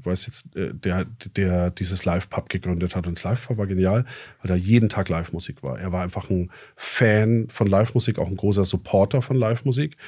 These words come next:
Ähm, und ich, ich weiß noch, ich bin da jeden Tag rein und hab mir geile Bands angeschaut und irgendwann hab ich angefangen, da mitzuspielen. Und er war für mich, also im,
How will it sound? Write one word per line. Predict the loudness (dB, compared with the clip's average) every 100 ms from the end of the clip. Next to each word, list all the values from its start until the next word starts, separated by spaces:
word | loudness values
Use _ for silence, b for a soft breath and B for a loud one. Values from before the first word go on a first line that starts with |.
| B B B
Ähm, | 2 4 4 2 0
und | 0 2 0 -10
ich, | -6 -6 -8 -6
ich | 2
weiß | 4 6
noch, | 4
ich | 2
bin | 4
da |
jeden | 4 6 4
Tag | 0 -2
rein | 2 4 6 6
und | 4
hab | 2
mir | 2
geile | 4 4
Bands | 4 4 4
angeschaut | 2 0 2 2 2
und | 0
irgendwann | 0 2 2
hab | 0
ich | -4
angefangen, | -2 -2 0 2
da |
mitzuspielen. | 2 0 -4 -4 4 6 6 2 B B B B _ 2
Und | 4 4 -2 _ _ _ _
er | 0 6 8 8 8 6
war | 4
für | 6
mich, | 8 8 8 4
also | 2 4
im, | 6 4 0 -6 -6 -12